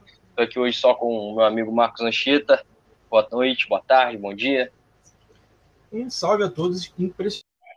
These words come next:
Speaker 2: A consiste de maneira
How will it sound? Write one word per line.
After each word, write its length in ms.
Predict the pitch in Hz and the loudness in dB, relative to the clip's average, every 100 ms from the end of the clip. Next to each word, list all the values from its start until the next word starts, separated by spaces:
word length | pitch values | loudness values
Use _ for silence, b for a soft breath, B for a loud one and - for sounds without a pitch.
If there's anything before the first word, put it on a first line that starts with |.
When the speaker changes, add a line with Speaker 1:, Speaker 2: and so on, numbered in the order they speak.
| _ _ _ _ _ _ _ | _ _ _ _ _ _ _
Speaker 2:
A 380 | 127 131 151 147 - - | -4 -2 -2 -4 -6 -8
consiste 580 | 139 131 127 131 - | -6 -4 -4 -4 -4
de 60 | 131 | -4
maneira 560 | 131 123 123 127 127 | -2 -2 -2 -2 -2